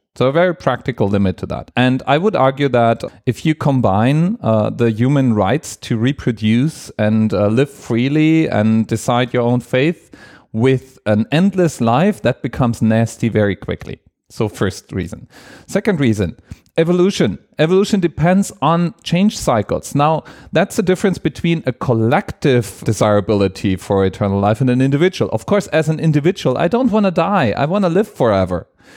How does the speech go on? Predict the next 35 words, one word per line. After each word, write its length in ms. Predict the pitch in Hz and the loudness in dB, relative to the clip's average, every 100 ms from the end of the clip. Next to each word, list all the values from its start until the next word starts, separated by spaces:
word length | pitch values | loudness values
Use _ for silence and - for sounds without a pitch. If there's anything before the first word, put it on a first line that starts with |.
| - - | -20 -6
I 180 | 151 233 | -2 -2
personally 460 | 233 190 294 - | 0 0 0 0
find 320 | 117 165 226 143 | -2 0 0 0
it 100 | 113 | 0
very 240 | 196 175 | 2 2
desirable 560 | - - 185 151 117 110 | 0 0 0 0 0 -2
to 120 | 117 | 0
live 200 | 131 196 | 0 -2
forever, 440 | - 139 156 92 | 0 0 0 -2
but 180 | 151 170 | -4 -2
I 60 | 208 | 0
would 180 | 214 - | 0 0
argue 320 | 160 180 160 | 0 0 -2
as 120 | 123 | -2
a 80 | 110 | -2
species, 880 | - - 180 220 - 87 - - - | -6 -2 -2 -2 -4 -6 -6 -16 -10
as 540 | - 113 110 - - - _ - | -2 0 0 -2 -14 -18 _ -4
humans, 760 | 139 240 233 95 - - - - - - - | 2 2 2 -2 -4 -12 -16 -20 -20 -18 -4
that's 240 | 160 - | -4 -2
the 240 | - 151 - _ _ 151 | 0 -2 -2 _ _ 0
most 260 | 175 - | 0 0
stupid 540 | - - 220 214 190 - | -6 -2 -2 0 -4 -2
thing 260 | 185 185 | 0 0
we 100 | 160 | -2
can 260 | 143 160 147 | -2 0 2
have, 380 | 151 117 90 - | 2 0 -4 -8
because 380 | 120 151 139 | -4 0 0
that 260 | 131 160 185 | 0 -2 0
means 460 | 147 147 156 165 127 | 0 0 0 -2 -2
we, 300 | 135 139 131 | 0 0 0
we 160 | 131 | -2
stagnate. 560 | 117 139 123 101 82 - _ - | -2 -2 0 -2 -2 -8 _ -2
We 140 | 151 | 0
won't 320 | 156 165 170 | 2 0 -2
change 380 | - 165 151 147 | -2 -2 0 -2